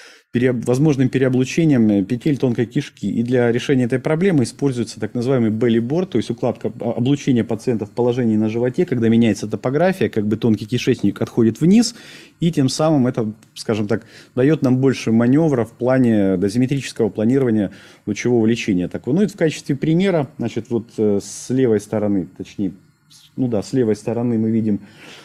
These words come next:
э, подведение дозы порядка пятидесяти грей, с правой стороны мы видим вот пораженный лимфоузел достаточно крупный, куда мы подвели вот этот вот буст. Современная лучевая терапия,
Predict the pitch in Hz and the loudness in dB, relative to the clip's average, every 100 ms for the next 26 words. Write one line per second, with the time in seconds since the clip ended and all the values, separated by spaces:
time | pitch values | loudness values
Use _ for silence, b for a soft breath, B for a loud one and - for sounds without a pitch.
0 | - 107 110 117 123 131 117 117 120 110 | -8 -4 -2 0 0 2 2 2 2 0
1 | 104 123 117 127 - 156 202 185 - 151 | -2 -2 -2 -4 -6 -2 -2 -2 -6 -4
2 | 151 151 135 - 180 175 143 123 - 139 | 0 2 0 -2 0 2 2 0 -2 -2
3 | 139 139 127 151 135 131 113 113 - - | 2 2 2 2 0 0 0 0 -4 -4
4 | 123 127 123 107 107 110 143 190 190 143 | -2 0 2 2 0 0 0 0 0 -2
5 | 135 131 - 120 - 175 165 160 123 135 | -2 -2 -2 -4 -4 -4 -2 -2 -2 -2
6 | 135 123 127 101 107 131 113 117 113 120 | 0 0 -2 -2 0 0 0 0 -2 -2
7 | 113 101 85 - 127 156 180 175 156 151 | -2 -4 -6 -4 -2 0 2 2 2 0
8 | - 165 156 165 165 - 196 139 | -2 -4 -2 0 -2 -2 -2 -2